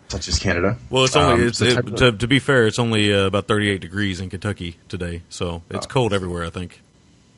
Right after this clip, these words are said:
Speaker 1: Yeah, unfortunately. Um, so the title for this email is You Can't Cane the Cane.
Speaker 2: <laughs>
Speaker 1: Boyos. Just a quickie, love to get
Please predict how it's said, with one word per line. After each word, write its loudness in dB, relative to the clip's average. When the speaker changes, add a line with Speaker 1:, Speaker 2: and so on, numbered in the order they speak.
Speaker 1:
Yeah, -2
unfortunately. -8
Um, -2
so 0
the 4
title 2
for -2
this 0
email 0
is -2
You -6
Can't -2
Cane 2
the 0
Cane. -4
Speaker 2:
<laughs> -16
Speaker 1:
Boyos. 2
Just 0
a -12
quickie, 2
love 2
to -2
get -2